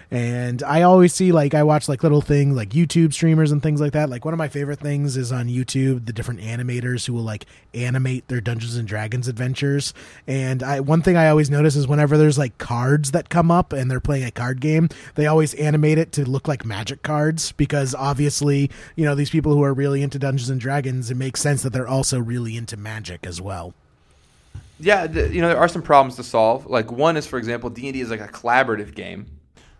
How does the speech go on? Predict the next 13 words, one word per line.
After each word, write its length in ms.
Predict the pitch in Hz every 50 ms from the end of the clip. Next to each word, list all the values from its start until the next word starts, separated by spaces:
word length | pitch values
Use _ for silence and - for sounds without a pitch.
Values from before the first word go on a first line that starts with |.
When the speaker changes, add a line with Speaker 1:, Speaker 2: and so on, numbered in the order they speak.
| _ -
Speaker 2:
where, 480 | 104 101 95 - 113 113 110 107 107
Speaker 1:
Mm-hmm. 460 | 101 - - _ _ _ _ _ - 120
Speaker 2:
uh, 280 | 113 107 104 101 98 98
Magic 400 | 104 117 127 131 127 110 107 104
is 120 | 101 95
a 40 | 101
competitive 540 | 101 101 - 147 143 120 101 98 92 98 -
game. 280 | 87 90 92 92 95
So, 360 | - - 127 117 110 110 104 - - - _ - -
you 100 | - 131
know. 300 | 127 120 113 110 110 110 - - -
Speaker 1:
<laughs> 140 | - - -
If, 200 | 143 147 139